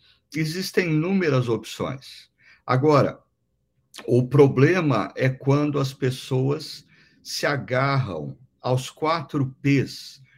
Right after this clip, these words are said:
da estrutura e se esquecem que essa estrutura existe pra gerar uma coisa na vida delas, que é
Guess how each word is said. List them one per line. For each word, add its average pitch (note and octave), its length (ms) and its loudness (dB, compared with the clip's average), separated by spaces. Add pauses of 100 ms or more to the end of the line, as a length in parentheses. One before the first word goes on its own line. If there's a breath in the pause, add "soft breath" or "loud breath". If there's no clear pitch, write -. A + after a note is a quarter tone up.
(200 soft breath)
da B2 200 -2
estrutura C#3 1040 -2 (500 soft breath)
e B2+ 140 2
se C3 180 -4
esquecem C#3 720 -4
que C3 160 -2
essa C#3 240 -2
estrutura D#3 960 -4
existe C3 1160 -8 (440 soft breath)
pra D3 200 -2
gerar C#3 360 0
uma E3 240 -4
coisa D3 720 -2 (360 soft breath)
na C#3 260 0
vida A#2 720 -4
delas, - 720 -10 (320 soft breath)
que C#3 280 2
é B2 420 2